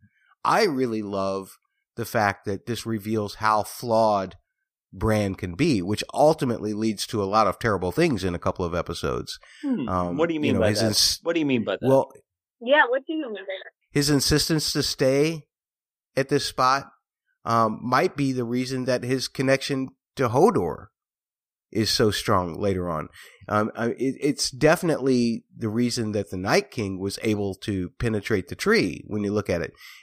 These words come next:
Speaker 1: He, he, he is flawed in the way that he wants to pursue on his own and ignore the guidance of the three-eyed raven. That's what, that's what allows these things to happen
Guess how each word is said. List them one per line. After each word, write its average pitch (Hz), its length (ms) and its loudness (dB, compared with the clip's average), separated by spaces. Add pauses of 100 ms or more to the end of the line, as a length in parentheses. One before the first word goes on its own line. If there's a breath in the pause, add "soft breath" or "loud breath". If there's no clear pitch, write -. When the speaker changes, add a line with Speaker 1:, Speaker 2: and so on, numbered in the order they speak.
Speaker 1:
He, 127 100 0 (120)
he, 127 380 4
he 113 380 0
is 104 140 0
flawed 156 380 4
in 143 140 0
the 120 80 2
way 117 160 4
that 110 160 0
he 107 220 -6 (140)
wants 131 320 2
to - 60 -2
pursue 135 560 0
on 127 200 0
his 127 180 0
own 98 380 -2 (540 soft breath)
and 107 300 -2
ignore 123 760 2
the 104 120 0
guidance 104 640 0 (180)
of 101 120 -8
the 104 100 -6
three-eyed 95 500 -2
raven. 101 360 -2 (300 soft breath)
That's - 260 4
what, 123 180 4 (240)
that's 131 280 4
what 120 240 0
allows 101 380 0
these 95 260 -4
things 90 360 -6
to 87 80 -4
happen 113 440 -4